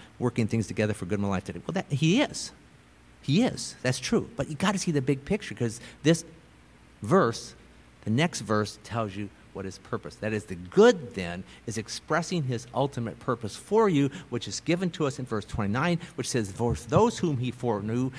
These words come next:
he also predestined to become conformed to the image of his son, so that he would be the firstborn among many brethren."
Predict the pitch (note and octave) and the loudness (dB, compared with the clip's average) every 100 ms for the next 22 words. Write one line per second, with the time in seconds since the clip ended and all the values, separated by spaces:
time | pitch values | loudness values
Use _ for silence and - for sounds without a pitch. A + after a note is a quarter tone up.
0 | - C3 A#2+ D3 F#3 F#3+ F3+ D#3 C3 C3 | -6 0 4 4 4 2 0 0 2 2
1 | - C3 A2 - G2 F#2+ F#2+ - D#3 D3+ | 2 -4 -4 -4 -4 -4 -6 -2 0 0
2 | C#3+ G#2 G2 B2+ C3 C3 G#2 F#2 F#2+ - | 0 -4 -6 -2 2 2 0 -6 -6 -2
3 | B2+ B2+ - G2 - - C3 A#2 G#2+ G2+ | 0 0 -4 -8 -8 -6 -4 -4 -4 -6
4 | F#2+ F2+ - A2 - A2 G#2+ G2 G2+ G2 | -8 -8 -6 -6 -6 -6 -4 -2 -2 -2
5 | F#2 E2+ F2 D2+ | -2 -4 -6 -8